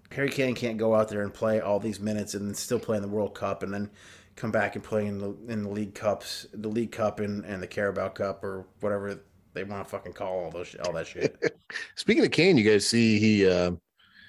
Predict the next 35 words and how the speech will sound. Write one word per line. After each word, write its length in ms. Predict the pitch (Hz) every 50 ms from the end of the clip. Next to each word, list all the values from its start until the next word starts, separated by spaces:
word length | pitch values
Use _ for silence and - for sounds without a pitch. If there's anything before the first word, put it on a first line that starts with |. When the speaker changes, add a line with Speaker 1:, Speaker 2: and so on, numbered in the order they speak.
| - _ _ _
Speaker 2:
his, 500 | - 113 110 107 104 104 104 92 95 -
um, 800 | 98 95 92 92 92 90 90 92 90 92 90 90 90 87 87 - - _ _ _ _ -
foundation 540 | - 117 110 110 123 135 - 214 196 170 175 - _ _ _ _ _ -
kinda 380 | - 156 143 131 127 123 127 117
came 260 | 120 - 135 131 131
out 100 | 127 117
the 80 | - 135
last 120 | 123 - -
couple 180 | 139 127 131
days 320 | 127 127 127 131 135 127 120
with 200 | 113 107 - _ -
Speaker 1:
I 60 | 127
think 180 | 117 135 131 131
Speaker 2:
mental 160 | 123 113 110
Speaker 1:
that's, 40 | 117
I 40 |
Speaker 2:
health 120 | 120 120 -
Speaker 1:
think 160 | - 135 123
Speaker 2:
focus? 320 | 120 110 - - - - - _ _ _ _ _
Speaker 1:
that's 100 | - -
fantastically 720 | - - 139 131 120 110 127 123 113 104 117 110 - 113 110
wonderful, 540 | 104 104 107 107 104 98 - - 92 90 90 - _ _ _ _ _ _ - -
uh, 240 | 107 104 98 95 95 - - _ _ _ _ _ _ _ -
to 80 | - 107
s-, 180 | - - 90
to 160 | 82 - 95
see. 320 | - - 95 92 90 87 - _ _ _ _ _ _ _ _ _ _ _ _ _ _ _ _ - - - _ _ _ _ _ -
It's 140 | - 120 -
just, 240 | - 147 131 - 117
I, 60 | 123 104 98 131 123 - -
I, 40 | 127
I 40 |
mean, 280 | 127 127 123 117 117 113 - _ _ _ _ _ _ _ _ _ _ _ _
it 180 | - 143 147 -
speaks 460 | - - - 214 175 - - -